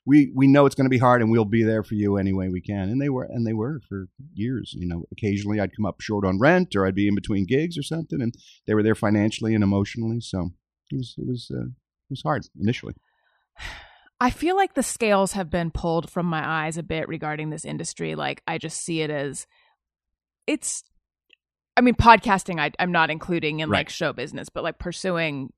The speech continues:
Speaker 2: all the other stuff that all the rest of us are kind of always <laughs> pursuing. And it's like,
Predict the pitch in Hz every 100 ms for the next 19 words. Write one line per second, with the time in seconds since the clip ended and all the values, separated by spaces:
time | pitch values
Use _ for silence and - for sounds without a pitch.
0 | - 175 180 - 196 190 175 - 165 151
1 | - 160 123 151 151 143 - 165 156 160
2 | 117 - - - 170 - 165 156 - 175
3 | - - 247 220 196 180 - 185